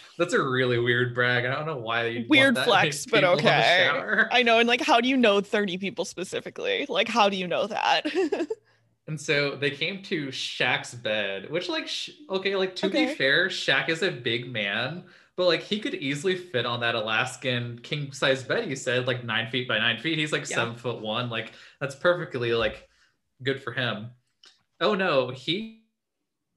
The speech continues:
Speaker 1: he's got a bed that measures fifteen feet by thirty feet.
Speaker 2: What?
Speaker 1: Yeah. And also, like, to top it all off,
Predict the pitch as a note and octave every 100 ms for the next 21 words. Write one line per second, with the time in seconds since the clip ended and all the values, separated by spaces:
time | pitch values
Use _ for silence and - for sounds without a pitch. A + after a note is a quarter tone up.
0 | _ B3 C4+ - G3 F3+ C3 B2 B2+ A#2+
1 | A2 A2+ B2 B2 B2 A#2 C3 C#3 C3 A#2+
2 | - _ - D#3+ E3 - G3+ F#3+ G3 G3
3 | F3+ C3 A#2 A#2+ - C3 C3 A2 - G#2+
4 | F#2+ - - - _ _ _ _ - -
5 | B3 A#3 B3+ A#3+ A#3+ A#3+ - - - _
6 | _ _ _ _ _ _ _ _ _ _
7 | A#2 A2 A2 G#2+ G2+ G2 G2+ D3+ D3+ F3
8 | F3 E3 D3+ C#3 C3 D#3 - E3 E3 C#3
9 | D3+ C3+ C3+ B2 A2+ A2+ -